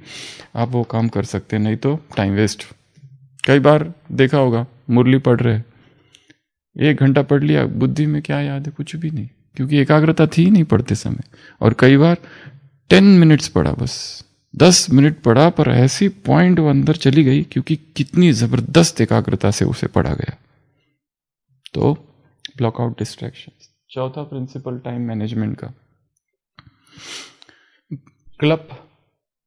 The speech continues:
similar things together। क्लब similar things together, अर्थात market जा रहे, तो मार्केट में और क्या-क्या काम है, वो सारे काम एक ही time में हो जाए।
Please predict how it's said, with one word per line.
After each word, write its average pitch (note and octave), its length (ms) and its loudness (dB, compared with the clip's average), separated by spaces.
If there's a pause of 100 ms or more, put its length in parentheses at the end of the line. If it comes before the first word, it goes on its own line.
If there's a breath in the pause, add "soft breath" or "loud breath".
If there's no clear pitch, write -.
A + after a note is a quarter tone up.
(120)
similar C#3+ 440 0 (120)
things C3+ 240 -4
together। G2 420 -6 (1120)
क्लब D#3 440 -2
similar C3+ 500 2
things B2 320 -2
together, G2+ 420 -6 (360)
अर्थात B2+ 600 2 (1400 soft breath)
market B2+ 360 8
जा A#2 180 8
रहे, G2+ 200 4 (1500 soft breath)
तो D3+ 80 4
मार्केट C#3 380 6
में E3+ 120 4
और D#3+ 100 8
क्या-क्या D#3+ 340 4
काम D3 280 6
है, A#2 120 4
वो C3 160 2
सारे C#3+ 260 6
काम D3 240 2
एक C3+ 180 8
ही E3 80 6
time B2 340 4
में A2+ 100 4
हो F#2 140 2
जाए। - 180 -4